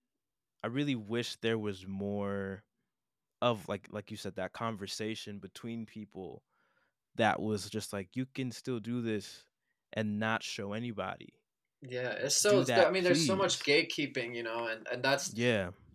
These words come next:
Speaker 2: I mean, especially with bigger artists, I mean, I had friends that I used to work with on music so
Speaker 1: Yeah.
Speaker 2: much, like, so, so
Speaker 1: Yeah.
Speaker 2: much, and then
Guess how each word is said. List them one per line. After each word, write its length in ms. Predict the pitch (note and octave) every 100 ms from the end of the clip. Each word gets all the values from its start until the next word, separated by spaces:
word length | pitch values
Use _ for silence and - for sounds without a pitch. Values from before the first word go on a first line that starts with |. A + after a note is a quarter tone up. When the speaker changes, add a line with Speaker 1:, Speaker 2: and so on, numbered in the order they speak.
| -
Speaker 2:
I 80 | C#3
mean, 180 | C#3 C3
especially 720 | B2+ - D#3+ D#3+ D3+ C#3 B2+ - _ -
with 440 | B2+ C3 D3 D3 -
bigger 300 | C3+ C3 B2
artists, 320 | A#2 A#2 A2 A2+
I 60 |
mean, 160 | C3+ C3
I 80 | C#3
had 260 | E3+ D3+
friends 360 | - B2+ C3+ C3
that 140 | A#2+ F2+
I 80 |
used 240 | A2+ A#2 -
to 60 | A2
work 240 | G#2+ G2+
with 200 | G#2 -
on 200 | G#2+ G2+
music 380 | G2+ G2 F2+ F2 - -
so 640 | - - - C#3 D3 C#3
Speaker 1:
Yeah. 240 | G#2+ G2+ F2+
Speaker 2:
much, 100 | -
like, 120 | A#2
so, 500 | - - - C#3 C#3
so 320 | C#3 - G#2 F#2
Speaker 1:
Yeah. 20 |
Speaker 2:
much, 360 | G#2+ F#2 -
and 100 | A2+ A2
then 200 | A2